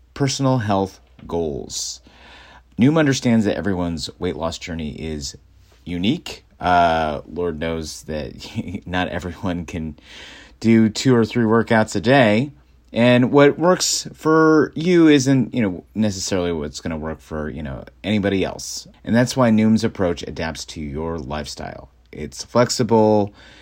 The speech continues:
focuses on your progress, and not trying to be perfect,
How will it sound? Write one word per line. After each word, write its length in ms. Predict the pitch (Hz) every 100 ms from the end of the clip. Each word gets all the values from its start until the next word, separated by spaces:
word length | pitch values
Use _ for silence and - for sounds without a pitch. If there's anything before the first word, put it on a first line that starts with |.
| - - _
focuses 480 | 185 185 185 156 151
on 160 | 139
your 80 | 127
progress, 680 | 110 127 123 123 120 - -
and 460 | - 95 90 90 85
not 460 | 120 135 151 160 - _
trying 340 | - - 107 107
to 80 | 92
be 160 | 110
perfect, 760 | 113 - 92 80 82 82 -